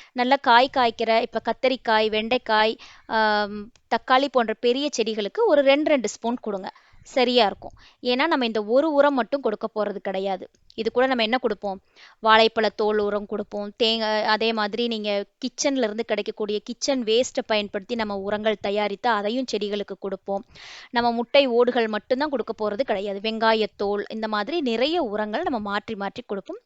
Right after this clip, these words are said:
குறிப்பிட்ட கால இடைவெளியில் செடிகளுக்கு நல்ல உரம் கொடுக்கணும். அதே மாதிரி கொடுக்கறதுக்கு முன்னாடி மண்ணு நல்லா காஞ்சிருக்கணும்.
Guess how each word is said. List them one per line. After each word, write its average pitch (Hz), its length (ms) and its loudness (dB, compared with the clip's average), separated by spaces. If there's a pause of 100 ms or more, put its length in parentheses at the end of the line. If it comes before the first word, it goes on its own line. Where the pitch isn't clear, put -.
(120)
குறிப்பிட்ட 359 600 0
கால 220 320 4 (100)
இடைவெளியில் 202 640 -4 (380)
செடிகளுக்கு 240 600 0
நல்ல 220 360 0
உரம் 208 280 -4
கொடுக்கணும். 208 460 -6 (260)
அதே 208 260 0
மாதிரி 233 300 0
கொடுக்கறதுக்கு 220 480 -2
முன்னாடி 214 340 0
மண்ணு 220 300 -4
நல்லா 214 360 -4
காஞ்சிருக்கணும். 214 800 -2